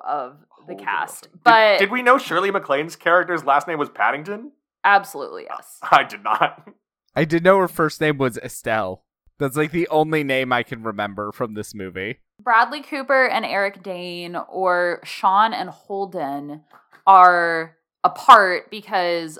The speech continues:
Speaker 1: Holden is on a very long flight, presumably from somewhere abroad, because I think they say at one point that it's a fourteen-hour flight. Uh,
Speaker 2: Oh, yeah, 'cause it's also the same flight Julia Roberts is on, and she's presumably coming back from, like, I don't know, or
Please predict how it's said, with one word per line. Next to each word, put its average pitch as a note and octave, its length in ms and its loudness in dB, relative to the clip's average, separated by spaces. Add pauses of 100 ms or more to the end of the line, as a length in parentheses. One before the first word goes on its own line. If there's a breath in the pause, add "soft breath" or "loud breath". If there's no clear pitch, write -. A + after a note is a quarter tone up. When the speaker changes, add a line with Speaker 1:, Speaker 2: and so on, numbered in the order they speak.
Speaker 1:
Holden G3 720 0
is G3 220 -8
on F3 420 2
a F3+ 80 -10
very F3 340 -6
long D#3+ 320 -2
flight, D#3+ 680 -2
presumably A#3+ 560 -6
from A3 180 -14
somewhere E3+ 520 -4
abroad, C#3 760 0
because D#3 560 -14 (320)
I D#3+ 60 -18
think B3+ 240 -12
they G3+ 120 -4
say F#3+ 160 -4
at E3+ 120 -2
one D#3+ 180 -6
point D3+ 220 -14
that D#3 80 -16
it's D3+ 140 -16
a D#3 40 -18
fourteen-hour C#3 600 -14
flight. C3 580 -6 (480)
Uh, D#3+ 480 6
Speaker 2:
Oh, G3+ 40 4
yeah, G3+ 100 6
'cause D#3 140 -6
it's D#3+ 140 -10
also E3+ 180 8
the D#3+ 80 0
same C#3 220 -2
flight A#2+ 260 -2
Julia A#2 260 -4
Roberts G2 340 -2
is G2 100 -10
on, F#2+ 160 -2
and F#2+ 100 -18
she's G#2 200 -16
presumably G#2 480 -8
coming G2 220 -8
back F2+ 220 -6
from, F#2 120 -14
like, E2+ 180 -18 (360)
I F2 40 -18
don't E2+ 120 -16
know, D2 160 -20 (440)
or A#2 340 -10